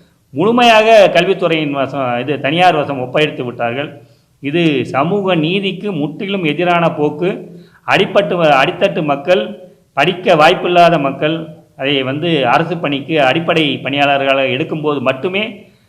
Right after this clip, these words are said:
சமூக நீதி என்பது காப்பாற்றப்படும். இது திராவிட மாடல் அரசுக்கும் தெரியும். எனவே மு-, முதற்கட்டமாக குரூப் டி பணியிடங்களை உடனடியாக அரசு ப-, பணியிடங்களை தனியார் மூலம் நிரப்புவதை கைவிட்டு உடனடியாக அரசு வேலையை வழங்க வேண்டும் என்ற,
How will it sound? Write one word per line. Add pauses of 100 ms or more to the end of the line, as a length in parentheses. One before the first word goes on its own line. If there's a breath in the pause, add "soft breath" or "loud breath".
(120 soft breath)
சமூக
நீதி
என்பது
காப்பாற்றப்படும்.
இது
திராவிட
மாடல்
அரசுக்கும்
தெரியும். (420 loud breath)
எனவே
மு-,
முதற்கட்டமாக (340)
குரூப்
டி
பணியிடங்களை (520 soft breath)
உடனடியாக
அரசு
ப-,
பணியிடங்களை
தனியார்
மூலம்
நிரப்புவதை
கைவிட்டு (460 loud breath)
உடனடியாக
அரசு
வேலையை
வழங்க
வேண்டும்
என்ற,